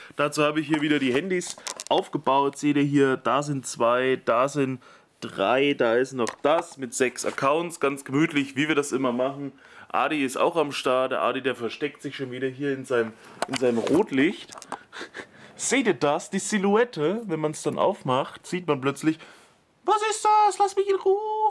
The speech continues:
Rotlicht. Ah. Ja, Adi, ist doch okay, geh doch wieder hin da. Bleib ruhig. Was machst du da? Was machst du da?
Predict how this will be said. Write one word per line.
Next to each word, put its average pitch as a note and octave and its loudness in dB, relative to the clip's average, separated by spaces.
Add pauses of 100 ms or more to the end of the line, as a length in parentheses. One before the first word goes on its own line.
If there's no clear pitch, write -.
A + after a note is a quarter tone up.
Rotlicht. A4 -2
Ah. F#4+ -2 (1600)
Ja, B2+ 2
Adi, G3 0
ist G#3+ -10
doch G#3 -6
okay, A3+ -4
geh G#3+ -6
doch G#3 -2
wieder G3 0
hin G#3+ 0
da. A3+ -2 (840)
Bleib G#3 0
ruhig. F#3+ 0 (1160)
Was F3+ -4
machst C#3 -8
du B2 -8
da? - -16 (800)
Was G3+ 0
machst B2+ -8
du B2+ -10
da? A#2 -8